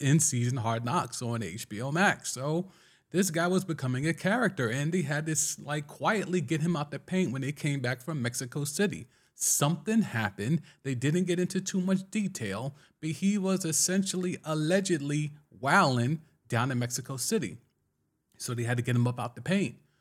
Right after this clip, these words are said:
Well, now the G M of the Arizona Cardinals is also now taking a leave, personal reasons, health reasons. Those are the things that have been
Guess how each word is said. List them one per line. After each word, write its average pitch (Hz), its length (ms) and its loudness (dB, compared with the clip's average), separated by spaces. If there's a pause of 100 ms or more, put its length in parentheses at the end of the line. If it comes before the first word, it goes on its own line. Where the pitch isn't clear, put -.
(240)
Well, 190 160 2
now 240 420 4
the 196 160 2
G 185 340 4
M 160 360 2 (360)
of 123 220 0
the 143 120 0
Arizona 156 340 0
Cardinals 127 760 0
is 185 280 0
also 269 460 2
now 117 500 2 (320)
taking 139 340 -2
a 170 40 2
leave, 139 600 0 (200)
personal 110 400 -4
reasons, 139 480 -2
health 117 300 -6
reasons. 127 680 -6
Those 117 320 -6
are - 20 -8
the 120 80 -6
things 123 280 -8
that 117 100 -8
have 117 80 -8
been 120 320 -2